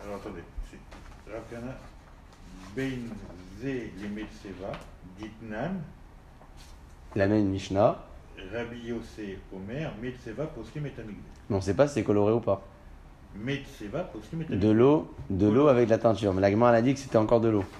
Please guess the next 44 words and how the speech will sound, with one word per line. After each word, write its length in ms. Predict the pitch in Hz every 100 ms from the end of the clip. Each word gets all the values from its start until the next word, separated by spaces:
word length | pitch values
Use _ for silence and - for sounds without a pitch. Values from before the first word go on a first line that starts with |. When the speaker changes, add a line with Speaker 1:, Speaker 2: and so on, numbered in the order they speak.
| - - - -
Speaker 2:
Souvenez-vous 340 | - - 120 127
de 60 |
la 80 | 117 107
Speaker 1:
D'accord. 140 | 92
Speaker 2:
réponse. 220 | 92 - -
Mais 80 |
là, 120 | 101 117
Speaker 1:
Oui, 60 |
Speaker 2:
c'est 100 | 110
Speaker 1:
la, 60 | 104
la, 60 |
Speaker 2:
implicite. 380 | 113 131 131 120 - - - - - - -
Speaker 1:
la, 60 | 135
d'accord. 260 | 127 98 - - -
Alors, 160 | 104 95
c'est, 120 | 127 117
c'est, 180 | - 104
la 40 | 117
question 220 | 127 156
n'est 60 | 127
pas 100 | 117 123
sur 100 | 127
Rav 160 | 120 117
Kahana, 220 | 117 113
pardon, 240 | - 117 143
elle 80 | 123
est 40 | -
sur 100 | 110
Rabbi 160 | 107 107
Yossé. 240 | 104 - -
Speaker 2:
Mais 80 | 107
Rabbi 140 | 98
Yossé, 120 | 98 95
c'est 40 |
un 60 | 98
maître 180 | 98 90
de 60 |
la 80 | 92
Mishnah, 280 | 95 92 139
il 60 |
peut 80 | 92
très 140 | 90 95
bien 80 |
contredire. 420 | 87 87 101 139